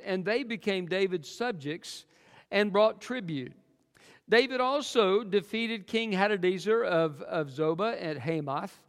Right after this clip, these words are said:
uh, when he went to establish his control at the Euphrates River. David captured one thousand chariots, seven thousand horsemen,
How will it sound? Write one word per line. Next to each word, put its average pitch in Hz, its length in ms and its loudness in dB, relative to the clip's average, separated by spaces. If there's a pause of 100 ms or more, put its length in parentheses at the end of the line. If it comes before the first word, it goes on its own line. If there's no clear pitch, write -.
(420)
uh, 156 280 4
when 156 200 -2
he 185 200 -2
went 175 360 -2
to 175 140 -2
establish 160 560 -2
his 175 180 -6
control 165 400 -2
at 160 60 -6
the 175 100 -8
Euphrates 143 640 -6
River. 190 380 -8 (760)
David 233 320 4
captured 226 460 4
one 190 220 -2
thousand 220 500 2
chariots, 175 680 0
seven 247 500 -4
thousand 175 500 0
horsemen, 160 580 -4